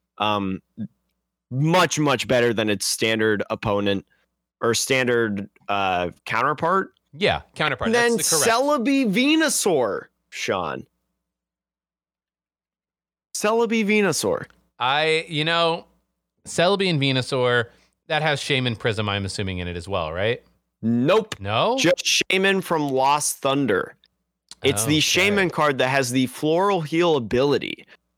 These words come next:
Speaker 1: Once during your turn, you may heal twenty damage from your active grass Pokemon.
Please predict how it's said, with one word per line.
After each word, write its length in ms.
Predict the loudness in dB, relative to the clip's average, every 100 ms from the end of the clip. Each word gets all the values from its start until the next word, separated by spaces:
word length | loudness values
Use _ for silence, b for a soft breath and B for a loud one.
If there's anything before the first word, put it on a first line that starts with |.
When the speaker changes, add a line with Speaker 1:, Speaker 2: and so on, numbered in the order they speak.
| _
Speaker 1:
Once 280 | 0 2 2
during 220 | 2 2
your 120 | 2
turn, 220 | 2 0 2
you 60 |
may 140 | 2 2
heal 180 | 2 0
twenty 320 | 0 0 2
damage 320 | 2 2 -2
from 180 | -2 -2
your 140 | -2 0
active 420 | -2 0 -2 -2
grass 440 | -4 -2 -2 -2
Pokemon. 640 | -4 -4 -2 -4 -6 -10